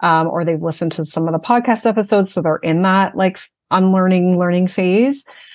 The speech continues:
which is good. It makes, it definitely makes my job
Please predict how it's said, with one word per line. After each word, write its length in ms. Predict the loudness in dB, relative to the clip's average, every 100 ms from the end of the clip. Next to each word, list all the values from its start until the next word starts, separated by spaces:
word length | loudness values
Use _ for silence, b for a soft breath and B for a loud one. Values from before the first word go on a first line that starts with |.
| -20 -20 _ _ _ 0
which 200 | 2 4
is 160 | 4 4
good. 480 | 4 4 4 4
It 120 | 4 0
makes, 340 | -4 -4 -8
it 160 | -6 0
definitely 400 | 0 0 0 0
makes 360 | -2 -4 -8 -4
my 140 | -4
job 480 | -2 0 0 -2